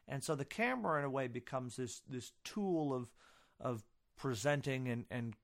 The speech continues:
and crafting the truth in a way. And so early on, uh, the way the film starts, Sammy f-, and his parents go to see a movie, and the, and the film they go to see is,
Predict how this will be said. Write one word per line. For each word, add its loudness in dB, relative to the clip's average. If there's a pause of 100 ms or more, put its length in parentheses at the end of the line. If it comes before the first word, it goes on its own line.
(240)
and -4
crafting 2 (380)
the 2
truth 8
in -4
a -2
way. -6 (440)
And -2
so 6
early 10
on, 10 (300)
uh, -2
the -2
way 8 (260)
the -8
film 4
starts, 8 (1040)
Sammy 4
f-, 0 (100)
and 2
his 2 (160)
parents 4 (420)
go 6
to -2
see 0 (340)
a 0
movie, 6
and -2
the, -4
and -2
the -4
film 0
they 4
go 2 (320)
to -8
see -2
is, -6